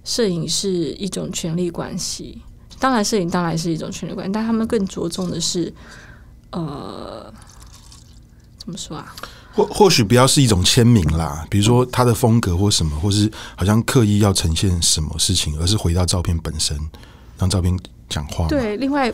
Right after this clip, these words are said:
Speaker 1: 嗯，有，有，对，他们，因为其实照片的解读是有非常多种。
Speaker 2: 嗯。
Speaker 1: 那其实最后影像的解读是依赖文字，他们就是有人在想说有没有可能让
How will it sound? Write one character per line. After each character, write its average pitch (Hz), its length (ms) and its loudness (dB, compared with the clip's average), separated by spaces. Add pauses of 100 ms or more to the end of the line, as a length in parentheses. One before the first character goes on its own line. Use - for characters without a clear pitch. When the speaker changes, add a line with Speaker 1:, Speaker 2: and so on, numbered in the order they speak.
Speaker 1:
嗯， 233 360 2
有， 220 240 0 (140)
有， 214 180 -2 (280)
对， 277 160 0
他 262 160 -6
们， 311 140 -8
因 330 100 0
为 339 80 2
其 226 140 -2
实 233 120 0
照 247 200 2
片 240 160 0
的 165 300 0 (640)
解 170 260 2
读 170 200 0
是 190 140 -2
有 - 180 0
非 - 140 -6
常 170 160 -6
多 117 220 -8
种。 - 280 -12 (260)
Speaker 2:
嗯。 82 120 -4 (200)
Speaker 1:
那 214 380 0 (880)
其 233 160 -2
实 233 60 0
最 247 180 0
后 240 180 0
影 180 160 -2
像 226 180 0
的 185 80 2
解 - 160 -2
读 170 140 -2
是 214 140 -2
依 190 100 0
赖 185 160 -2
文 160 240 -8
字， - 240 -8
他 240 120 -4
们 254 120 0
就 247 140 -4
是 233 120 -4
有 180 140 0
人 180 100 -2
在 196 140 0
想 175 340 -6
说 185 220 -4
有 180 140 -2
没 185 100 -2
有 214 100 -2
可 202 200 -6
能 170 200 -4
让 180 240 -4